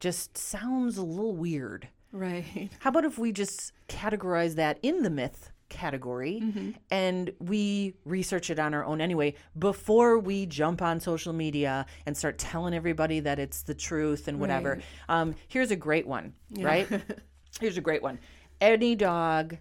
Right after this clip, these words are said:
Speaker 1: that you find on the street that has a cut, scrape,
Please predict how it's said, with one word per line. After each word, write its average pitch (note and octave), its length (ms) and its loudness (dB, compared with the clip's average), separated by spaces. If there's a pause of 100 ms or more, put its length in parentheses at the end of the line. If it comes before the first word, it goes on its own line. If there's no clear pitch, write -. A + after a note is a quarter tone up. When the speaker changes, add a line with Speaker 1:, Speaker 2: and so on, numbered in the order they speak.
(140)
Speaker 1:
that D#3 160 0
you F3+ 120 -4
find D#3 520 -2 (300)
on D#3+ 160 0
the D#3+ 80 0
street D#3 560 -2 (260)
that D#3+ 200 2
has D#3 580 -2 (100)
a D#3+ 60 -4
cut, - 520 -2
scrape, F3+ 600 -2